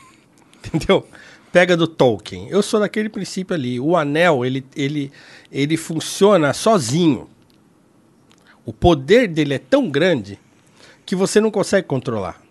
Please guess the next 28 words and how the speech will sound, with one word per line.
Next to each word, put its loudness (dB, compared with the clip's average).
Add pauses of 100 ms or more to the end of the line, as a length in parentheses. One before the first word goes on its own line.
Não -4
adianta 0
você 2
falar 4
assim, -4
"Não, -2
quando -6
eu -8
tiver -6
o -4
anel -4
no -4
meu -4
dedo, 0
eu -2
vou -2
fazer -4
o 0
bem. -6 (500)
Vou 2
melhorar 0
a -2
sociedade, -4 (280)
porque -6
eu 2
entendo -2
o -8
pobre, 2